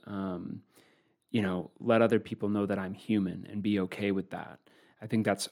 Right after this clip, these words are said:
really, really hard for us to be vulnerable about, vulnerable about,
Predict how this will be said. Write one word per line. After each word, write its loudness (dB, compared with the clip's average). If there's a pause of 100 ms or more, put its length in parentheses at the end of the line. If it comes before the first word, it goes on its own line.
really, 6
really 4
hard -2 (120)
for -2
us -6
to -10
be -6
vulnerable 4
about, -12 (240)
vulnerable 4
about, -6